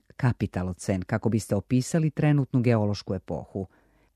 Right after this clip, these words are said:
Deluje da je pandemija covida devetnaest oživela stanovište zajedničke kolektivne odgovornosti za krizu, koje je možda najbolje sažeto sloganom „Korona je lek,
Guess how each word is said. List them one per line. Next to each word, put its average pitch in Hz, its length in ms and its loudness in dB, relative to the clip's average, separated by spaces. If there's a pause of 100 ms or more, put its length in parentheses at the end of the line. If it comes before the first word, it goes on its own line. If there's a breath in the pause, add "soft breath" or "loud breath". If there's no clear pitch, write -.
Deluje 120 500 4
da 120 120 2
je 95 80 4
pandemija 113 540 2
covida 117 400 0
devetnaest 113 720 0
oživela 120 500 2
stanovište 120 720 0
zajedničke 110 640 0
kolektivne 107 580 0
odgovornosti 113 680 0
za 98 120 -2
krizu, 147 460 -2 (260 loud breath)
koje 165 280 2
je 151 60 4
možda 147 380 2
najbolje 127 440 2
sažeto 113 480 0
sloganom 113 640 2 (300 soft breath)
„Korona 131 420 4
je 117 120 2
lek, 131 380 2